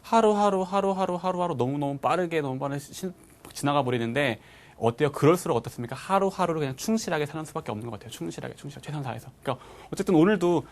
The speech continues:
하루 충실하게 보내자고, 영어 공부 꼭 하자고 오셨으니까 정말 환영하고, 오늘 명언은 약간 재밌는 노래 가사가 되겠어요. 노래 가사. 가볼게요. So, 그러니까, 그러니까 말입니다. Hold on.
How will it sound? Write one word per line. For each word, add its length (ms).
하루 240
충실하게 400
보내자고, 500
영어 200
공부 220
꼭 240
하자고 240
오셨으니까 460
정말 240
환영하고, 640
오늘 480
명언은 960
약간 320
재밌는 500
노래 400
가사가 420
되겠어요. 300
노래 160
가사. 320
가볼게요. 580
So, 420
그러니까, 600
그러니까 400
말입니다. 640
Hold 300
on. 360